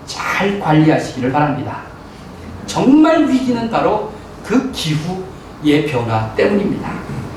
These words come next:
집은 좁아도 같이 살 수 있지만 사람 속이 좁으면 정말 같이 못 삽니다. 지옥을 만드는 법은 간단합니다. 가까이 있는 사람을 미워하면 됩니다.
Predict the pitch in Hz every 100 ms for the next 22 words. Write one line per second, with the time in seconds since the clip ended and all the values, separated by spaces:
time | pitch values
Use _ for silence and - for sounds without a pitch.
0 | - - - - 185 254 269 262 - -
1 | 247 254 254 226 - 214 - - 156 147
2 | 147 135 - - - - - - - -
3 | 160 160 160 147 - 202 185 160 160 151
4 | 156 202 - - - - - - 123 131
5 | 160 - - - 202 202 - 226 170 -
6 | 78 - - - - - - - - -
7 | - - - - - - - - - -
8 | - - - 240 254 262 233 226 240 233
9 | 226 220 220 - 208 233 226 190 - -
10 | - - - - - - - - 156 -
11 | - 240 233 214 208 185 160 202 226 135
12 | 131 175 247 240 214 190 214 185 175 165
13 | 131